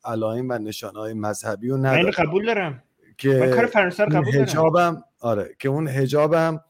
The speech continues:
Speaker 1: دقیقاً جزء اون علائم مذهبی به حساب میاد اینجا،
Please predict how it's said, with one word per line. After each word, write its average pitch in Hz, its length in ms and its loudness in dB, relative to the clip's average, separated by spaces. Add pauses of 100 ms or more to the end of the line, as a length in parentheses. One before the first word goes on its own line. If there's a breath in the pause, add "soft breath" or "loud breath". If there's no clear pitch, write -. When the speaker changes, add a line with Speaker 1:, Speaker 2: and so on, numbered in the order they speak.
(380 soft breath)
Speaker 1:
دقیقاً 127 300 2
جزء 143 320 -2
اون 151 140 -4
علائم 131 340 0
مذهبی 127 460 -2
به 123 100 -2
حساب 101 420 -4
میاد 101 260 -6
اینجا، 95 420 -10